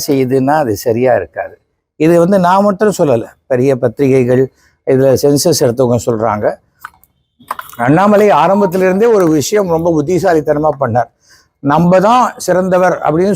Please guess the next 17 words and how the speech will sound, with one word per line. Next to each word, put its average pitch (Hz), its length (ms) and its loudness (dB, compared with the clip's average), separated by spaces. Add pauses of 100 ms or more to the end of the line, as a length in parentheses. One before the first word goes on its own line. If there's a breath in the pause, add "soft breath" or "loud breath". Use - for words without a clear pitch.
சொல்றதுக்காக 170 680 0
காசு 208 400 0
கொடுத்து 202 320 0
சில 165 220 0
பேரை 156 480 0 (280 soft breath)
வேலைக்கு 190 480 2
அமர்த்துற 147 320 -2
மாதிரி 147 240 0
அமர்த்தி 131 300 -4
மாசம் 147 340 0
அஞ்சு 120 160 0
லட்ச 107 180 -2
ரூபா, 113 200 0
பத்து 113 260 -6
லட்ச 104 180 -8
ரூபாங்கிற 107 380 -2
மாதிரி 104 360 -2